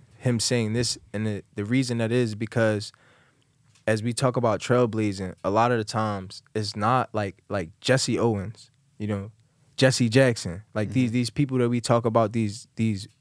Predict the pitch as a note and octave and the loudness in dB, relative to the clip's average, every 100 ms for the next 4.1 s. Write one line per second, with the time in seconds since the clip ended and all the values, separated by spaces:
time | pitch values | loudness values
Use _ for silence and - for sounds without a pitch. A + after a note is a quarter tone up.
0 | - F#2 A#2 B2 - B2+ A#2 A#2 G#2+ A2+ | -16 0 2 2 0 -2 0 -2 0 -2
1 | G2 - _ _ - - B2+ A2+ A2+ G2+ | -4 -12 _ _ -4 2 2 2 0 0
2 | A2+ A2+ G#2+ C3+ C#3+ A#2 A2+ G2 - A2+ | 2 2 2 2 2 0 -4 -6 -2 0
3 | A2+ C3+ A#2+ A2+ A2 G2+ - C3 A2+ F2 | 4 4 4 2 0 0 2 2 2 -4